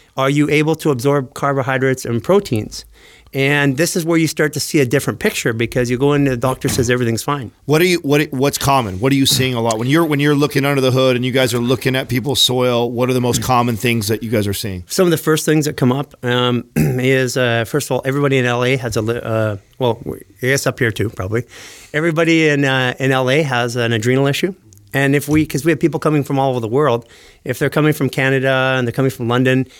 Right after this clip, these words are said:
Speaker 1: their adrenals aren't looking that bad. And I'll, I'll go into some reasons why I think that is. Um, <clears throat> most people have a liver issue of some sort, um, either overworking or underworking,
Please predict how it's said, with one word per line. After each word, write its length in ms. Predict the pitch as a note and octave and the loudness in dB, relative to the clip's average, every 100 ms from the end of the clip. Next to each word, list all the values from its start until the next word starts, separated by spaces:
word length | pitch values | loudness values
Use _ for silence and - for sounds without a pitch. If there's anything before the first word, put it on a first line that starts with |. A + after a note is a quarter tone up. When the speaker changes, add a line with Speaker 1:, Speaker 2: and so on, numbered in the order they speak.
| - _ | -20 _
Speaker 1:
their 120 | C#3 C#3 | -2 0
adrenals 400 | C3 D3+ C#3 C3+ | 2 2 2 0
aren't 200 | C3+ A#2+ | 0 -2
looking 280 | B2+ B2 | 0 2
that 160 | A2+ G2 | 0 0
bad. 260 | F#2 - _ _ _ _ _ - | -6 -10 _ _ _ _ _ -6
And 280 | B2 B2+ B2+ | -2 0 0
I'll, 240 | A#2+ C3 | -2 -2
I'll 100 | D3 | -2
go 140 | C#3 D#3 | 2 2
into 160 | D3+ | 0
some 160 | - C#3+ | -2 0
reasons 280 | C3 A#2 A2+ | 0 -2 -4
why 240 | A2 B2+ | -2 0
I 80 | A2 | 0
think 200 | A2+ G#2+ | -2 -4
that 120 | G#2+ | -2
is. 220 | G2+ - - - - - - - | -4 -6 -12 -20 -20 -20 -16 -4
Um, 280 | C#3+ C#3 - | 0 0 0
<clears throat> 40 | |
most 540 | D#3 D3 B2 D3 E3+ - | -2 0 0 2 2 0
people 280 | F3 E3 | 0 0
have 180 | D3 C3 | 0 2
a 280 | C3+ B2 A#2 | 0 0 -2
liver 280 | A#2+ C#3+ D#3 | -2 0 0
issue 360 | D3+ - D#3+ - | 0 0 0 0
of 100 | A2+ | -2
some 160 | C3+ C3 | -2 0
sort, 420 | D#3 F#3 - B2+ | 0 -4 -6 -4
um, 480 | B2 B2 A#2+ A#2 B2 | -2 0 0 -2 -2
either 300 | C3 C3+ C3+ | 0 0 0
overworking 500 | C#3 C#3 C#3 C#3 C#3 | 0 0 0 0 0
or 40 | B2 | 0
underworking, 520 | B2+ B2 B2+ C#3 | 2 0 0 0